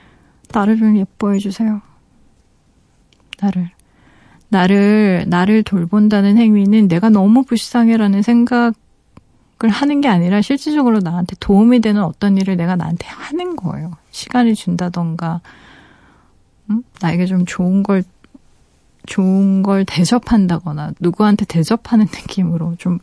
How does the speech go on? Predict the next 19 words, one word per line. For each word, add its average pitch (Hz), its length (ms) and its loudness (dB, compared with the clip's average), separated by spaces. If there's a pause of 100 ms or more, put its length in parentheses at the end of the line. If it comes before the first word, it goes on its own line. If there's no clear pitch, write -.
그런 196 320 2
걸 208 160 2
해보셨으면 233 560 -2
좋겠고요. 214 720 -2 (2000)
하, - 460 -4
요즘에는 208 420 -2
정말 208 380 -2
제가 208 180 -4
따뜻한 262 500 -4
차 269 140 -4
한 269 140 -2
잔 254 160 2
드세요라는 214 500 0 (160)
<laughs> - 0 -
말도 - 240 -2
잘 - 220 -2
못하겠는데 180 600 -2
너무 170 240 2
더워가지고, 208 1000 0